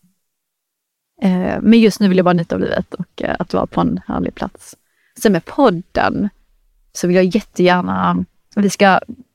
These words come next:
börja föreläsa nu, eh, om karriär och hoppas att det är någonting vi kan fortsätta göra. Eh, men också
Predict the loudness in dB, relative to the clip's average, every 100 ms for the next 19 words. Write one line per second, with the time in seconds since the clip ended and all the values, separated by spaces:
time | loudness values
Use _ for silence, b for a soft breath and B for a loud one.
0 | _ -20 -20 -20 _ _ -2 0 4 4
1 | 4 0 -2 2 2 2 -6 _ _ -12
2 | -4 -2 -2 -2 0 0 -2 -6 -12 -14
3 | -12 -20 -20 _ _ _ _ -6 -6 -4
4 | 0 0 0 -4 -4 -6 -4 -6 -4 0
5 | 4 4 4 4 0 _ _ -4 -2 -2
6 | -4 -6 -4 0 2 0 -4 -6 -4 -4